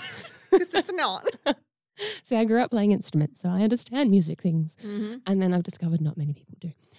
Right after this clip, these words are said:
Speaker 2: Um, <laughs> I thought everyone knew it. So yes, <laughs> waltz type music.
Speaker 1: Yeah.
Speaker 2: Um, and again, you, you walk down the stage. This is very pretty. This is the one that we're really emotional in.
Speaker 1: Mm-hmm.
Speaker 2: Lots of different facial expressions. Um, you often make people cry.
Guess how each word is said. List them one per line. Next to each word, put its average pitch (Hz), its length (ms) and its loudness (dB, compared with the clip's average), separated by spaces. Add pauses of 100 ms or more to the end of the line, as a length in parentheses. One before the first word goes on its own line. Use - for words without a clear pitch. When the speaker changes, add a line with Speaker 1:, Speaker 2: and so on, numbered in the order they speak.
(460)
Speaker 2:
Um, 214 260 4 (300)
<laughs> - 300 -12
I 294 80 4
thought 330 200 2
everyone 285 320 0
knew 175 140 -2
it. - 80 -14 (280)
So - 100 2
yes, - 80 6 (120)
<laughs> - 100 -18
waltz 247 560 2
type 226 200 0
music. 190 480 -2
Speaker 1:
Yeah. 220 280 -8
Speaker 2:
Um, 190 440 0 (140)
and 185 560 -2 (180)
again, 190 260 0
you, 196 260 -2
you 190 140 -4
walk 190 160 -4
down 185 140 -4
the 180 60 -4
stage. 175 120 -6 (100)
This 226 160 -2
is 233 100 -8
very 226 180 0
pretty. - 380 -6
This 165 140 -8
is 175 100 0
the 175 80 0
one 170 140 0
that - 80 -2
we're 160 100 -2
really 156 240 -2
emotional 180 460 0
in. 262 320 -2
Speaker 1:
Mm-hmm. 190 200 -10 (100)
Speaker 2:
Lots 185 200 -2
of 208 60 -4
different 214 240 0
facial 208 260 0
expressions. 196 760 -2 (480)
Um, 160 520 -4
you 175 160 -2 (240)
often 196 300 2
make 190 200 2
people 214 260 2
cry. 180 500 4